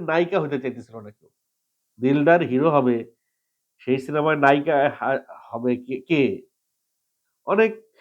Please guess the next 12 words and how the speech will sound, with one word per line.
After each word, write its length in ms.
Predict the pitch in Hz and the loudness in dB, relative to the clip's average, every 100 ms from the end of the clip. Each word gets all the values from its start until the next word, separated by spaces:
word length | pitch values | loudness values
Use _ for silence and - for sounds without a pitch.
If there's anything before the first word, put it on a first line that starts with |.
| - - - 139 | -20 -20 -16 0
বড় 220 | 165 180 | 4 6
বড় 300 | 180 185 180 | 6 4 4
নায়িকাকে 760 | 170 160 151 160 160 147 165 170 | 2 0 0 0 0 -4 -4 -4
অফার 280 | - 151 147 | -4 -4 -4
করা 180 | 147 156 | -4 -6
হয়েছিল, 440 | 151 - 156 160 | -6 -10 -12 -12
তারা 520 | - 139 123 120 - _ _ _ _ - | -8 -4 -2 -2 -2 _ _ _ _ -10
এক 200 | 165 - | -10 -8
কথায় 400 | 156 156 170 185 | -12 -6 -6 -6
না 640 | 113 113 120 127 131 131 127 | -10 -2 2 4 4 2 0
করে 160 | 117 107 | -10 -10
দিয়েছে। 380 | 98 87 _ | -10 -14 _